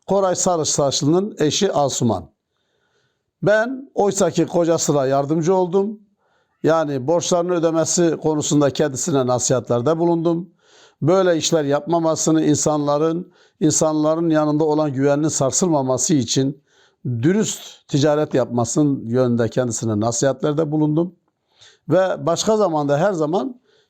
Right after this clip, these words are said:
kendisiyle beraberken kendisine birçok defalarda nasihatlerde bulunmuşum.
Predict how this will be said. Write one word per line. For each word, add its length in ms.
kendisiyle 720
beraberken 1000
kendisine 540
birçok 420
defalarda 840
nasihatlerde 720
bulunmuşum. 600